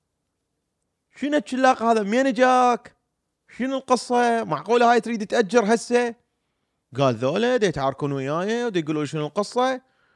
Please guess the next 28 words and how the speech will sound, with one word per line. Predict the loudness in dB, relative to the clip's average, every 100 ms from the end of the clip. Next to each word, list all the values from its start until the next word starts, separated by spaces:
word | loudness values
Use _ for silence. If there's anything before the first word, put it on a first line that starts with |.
| _ -6
وهسه | 0 0 0 -8 -6
حاطين | 0 0 0 -4
يقولوا | 0 2 2
لي | 2 2
هسه | 0 -2
توقع." | 0 -2 -2 -8 _ _ _ _ _ _ _ _ _ _ _ _ _ _ _ _ _ -20
قلت | -20
له: | -20
"اوكي، | -20 -20 _ _ -10
وقع | -8 -4 -4
الورقه، | -2 -4 -4
انت | -10 -8
مو | -2
لازم | -2 -4
تودي | -6 -6 -4
لي | -4 -4
هي، | -6 -10 _ _ _ _ _ _ _ _ _ _ _ _ -14
وقعها | -10 -10 -8
قدامهم، | -12 -8 -8 -8 -16 _ _ _ _ _ _ _
خذها | -10 -6 -2
لفها، | -4 -6 -14
خلي | -10 -6
يروحون | -4 -6 -6 -8
هم | -8
للبيت | -10 -8 -10
ينامون، | -8 -8 -8 -10 -14 -8
اليوم | -2 0 0 -2
تطلع، | -6 -10 -14